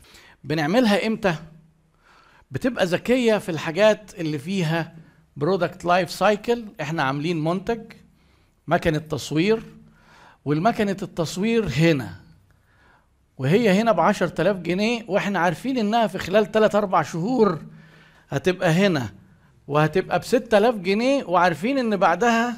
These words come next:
هتموت، لان احنا في الوقت ده منزلين مكنة جديدة. ما هو الشركات بتعمل كده.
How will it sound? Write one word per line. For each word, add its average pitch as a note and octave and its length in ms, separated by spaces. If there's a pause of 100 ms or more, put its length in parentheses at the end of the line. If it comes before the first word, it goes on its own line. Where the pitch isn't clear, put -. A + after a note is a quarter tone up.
هتموت، F3+ 720 (500)
لان E3 340
احنا F3+ 360
في E3+ 180
الوقت F3 460
ده A3+ 320 (160)
منزلين D#3 600
مكنة F#3 380
جديدة. G3 520
ما B2+ 100
هو D3 120
الشركات D#3 360
بتعمل F#3+ 340
كده. F3+ 280